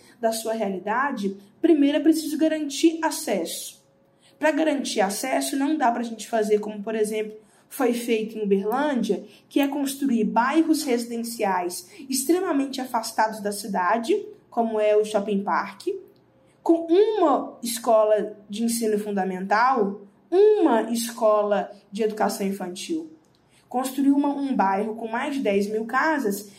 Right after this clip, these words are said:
e não olhou pra realidade daquelas famílias que iriam ocupar aquele território. Então, você passa a distribuir as crianças do bairro Shopping Park em várias escolas da cidade,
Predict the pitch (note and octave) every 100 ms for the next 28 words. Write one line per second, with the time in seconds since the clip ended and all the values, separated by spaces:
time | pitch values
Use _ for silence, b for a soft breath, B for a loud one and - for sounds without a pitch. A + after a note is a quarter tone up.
0 | B D#4 E4+ G4+ G#4 C#4+ B3+ C#4+ G#4+ G#4+
1 | E4+ D#4+ A#3+ G3+ G#3 B3 B3+ C#4 D4 C#4
2 | - A3+ G#3+ B3+ C#4 - C#4+ B3 C#4+ D4
3 | D#4 C#4+ C4 D4 E4+ E4+ G4 G#4 G#4+ C#4+
4 | A#3+ A#3+ F3 C#3 - _ _ _ _ b
5 | b - C4+ E4 D#4+ E4 G4 G4 G#3+ G3+
6 | G3+ A#3 - - F4+ D#4 D4+ G#4 A4+ -
7 | - A#3+ A#3 G3+ A3+ G3+ G3 G3 G3 B
8 | B - G#3+ G3+ G3+ G3 D4+ E4 D#4+ -
9 | - B B G4+ A#4 C#4 B3+ C4+ F4 G#4+
10 | G#4+ - - G4+ - D4+ B3+ C#4+ D4+ E4
11 | G4+ - C4 G3 F#3 -